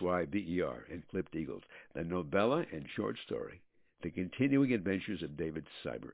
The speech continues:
Agent to Angels, on Amazon and Barnes and Noble and iTunes and all those things where you get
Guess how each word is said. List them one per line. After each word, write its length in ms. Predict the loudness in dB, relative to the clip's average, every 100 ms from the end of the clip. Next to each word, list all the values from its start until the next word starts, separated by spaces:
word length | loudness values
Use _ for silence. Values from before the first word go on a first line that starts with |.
| -2
Agent 380 | -2 -2 -6
to 160 | -4 -6 -2
Angels, 440 | -2 -2 -8 -10 -16 -20 -20 -14
on 180 | -8 -6 2
Amazon 640 | 4 4 4 4 4 2
and 240 | -4 -4
Barnes 340 | 0 2 0 -4
and 180 | -8 0
Noble 480 | 4 4 4 4 0
and 160 | -6 -12 -6
iTunes 680 | 2 2 2 2 2 2 -2
and 200 | -6 -2
all 280 | 4 6 6
those 300 | 4 2 -2 -10 -18 -4
things 340 | -2 0 -2 -4
where 140 | -4
you 220 | -2 -4 -6 _ _ -4
get 180 | -2 -2